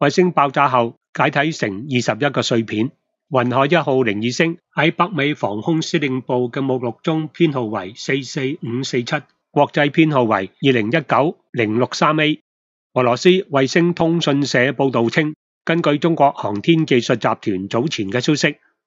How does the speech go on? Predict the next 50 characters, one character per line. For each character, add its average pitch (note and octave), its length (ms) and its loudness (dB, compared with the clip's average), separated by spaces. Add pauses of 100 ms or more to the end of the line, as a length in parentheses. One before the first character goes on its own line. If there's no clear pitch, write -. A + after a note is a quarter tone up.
(120)
雲 A#2+ 180 0
海 C3+ 140 4
一 F3 80 4
號 D3 240 0
零 G#2+ 220 -4
二 B2 160 0
星 D#3 280 0 (240)
係 C3+ 120 2
由 A2 180 2
中 F3+ 300 2
共 C3+ 200 2
航 A2 300 -2
天 E3+ 240 4
科 E3+ 240 2
技 C3+ 160 2
集 - 100 -2 (140)
團 G2+ 320 -4
八 C3 240 2
院 A#2+ 220 -2
研 F#2+ 200 -4
製， B2 280 -2 (340)
主 - 160 -4
要 D3+ 300 4
係 C3 160 0
用 B2 240 0
於 E3+ 180 6
大 A2+ 240 0
氣 C3+ 320 0
海 B2 180 0
洋 A#2 280 0
環 F#2+ 260 -6
境 A#2+ 240 0
要 B2 140 2
素 A#2+ 160 -2
探 B2 180 0
測、 C#3 180 0 (220)
空 D#3+ 220 2
間 D#3 180 2
環 F#2+ 300 -6
境 A#2+ 200 -2
探 C3 220 -2
測、 C#3+ 220 -2 (280)
防 A2 240 -2
災 F3+ 280 4
減 C3+ 260 -2
災 D#3+ 240 2
同 G#2+ 240 -4
科 D#3+ 240 2
學 B2+ 320 -2
實 A#2+ 60 -12